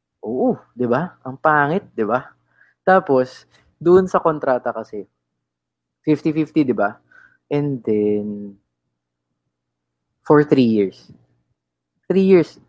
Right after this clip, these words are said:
la-, lahat ng i-release mo dapat dadaan sa kanila. Mahirap,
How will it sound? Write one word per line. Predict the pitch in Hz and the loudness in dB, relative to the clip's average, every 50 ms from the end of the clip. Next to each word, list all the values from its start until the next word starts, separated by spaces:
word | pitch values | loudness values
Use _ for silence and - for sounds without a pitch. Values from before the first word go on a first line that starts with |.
| 113 | -4
la-, | 127 - - 147 - - - - | 0 2 2 2 2 -2 -6 -2
lahat | - 147 151 170 175 170 - | 2 4 4 4 2 2 0
ng | 170 170 160 | -2 -2 0
i-release | 160 147 147 147 147 147 147 143 135 - - | 0 0 0 0 0 0 0 0 -4 -4 -6
mo | 135 127 | -4 -2
dapat | 120 117 117 - 117 - - - | -2 -2 -2 -4 -8 -10 -12 -6
dadaan | - 117 113 104 92 107 107 107 | -4 -4 -2 -2 -4 -8 -8 -8
sa | 104 107 104 | -8 -8 -10
kanila. | 104 98 95 92 92 - - - _ _ _ _ _ _ _ _ _ _ _ _ _ _ _ _ _ _ _ _ _ _ _ _ | -10 -12 -12 -14 -14 -16 -16 -20 _ _ _ _ _ _ _ _ _ _ _ _ _ _ _ _ _ _ _ _ _ _ _ _
Mahirap, | - 139 147 151 156 160 160 160 165 160 - - - | -2 0 0 4 4 6 6 6 6 4 2 -2 -10